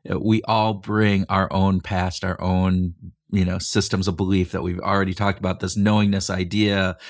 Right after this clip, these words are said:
and, and to really be able to have that empathy to sit and to be in somebody else's shoes or in another, even beyond somebody else's shoes into something, as you said,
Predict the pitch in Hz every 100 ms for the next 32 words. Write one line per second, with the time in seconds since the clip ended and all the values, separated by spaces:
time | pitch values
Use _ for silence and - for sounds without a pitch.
0 | - - 104 98 95 101 98 92 87 -
1 | 101 98 95 92 92 - _ _ - 107
2 | 117 135 127 117 101 98 98 95 95 95
3 | - 98 95 95 92 101 92 95 92 101
4 | 95 101 - 87 82 90 - - 113 92
5 | - - 98 87 - 87 87 104 98 -
6 | 95 90 90 90 - _ _ - 101 95
7 | 90 90 - 90 - 117 110 98 95 82
8 | - 90 90 92 90 90 90 90 - -
9 | _ _ - 131 120 90 104 95 117 127
10 | 92 - 95 92 90 101 127 131 95 92
11 | - 92 90 90 92 90 95 92 87 101
12 | 92 92 87 90 - 95 90